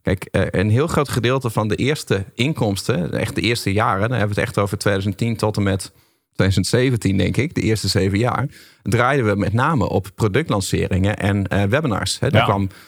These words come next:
Speaker 1: ehm, daar kwam eigenlijk bijna alle omzet uit, hè. We hadden helemaal niet per se dat er, eh,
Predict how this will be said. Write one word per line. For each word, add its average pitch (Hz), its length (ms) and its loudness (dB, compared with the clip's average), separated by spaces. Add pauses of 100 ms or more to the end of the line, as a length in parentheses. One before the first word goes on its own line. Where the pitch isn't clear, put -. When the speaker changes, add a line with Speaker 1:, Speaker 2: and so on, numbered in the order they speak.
(480)
Speaker 1:
ehm, 95 300 2
daar 113 100 2
kwam 117 200 0
eigenlijk 113 300 2
bijna 131 200 2
alle 101 200 2
omzet 131 400 0
uit, - 200 -4
hè. 107 80 0
We 135 60 -2
hadden 110 180 2
helemaal 110 220 0
niet 101 140 -2
per 104 180 2
se 98 220 0
dat 95 180 0
er, 98 280 -2
eh, 90 160 0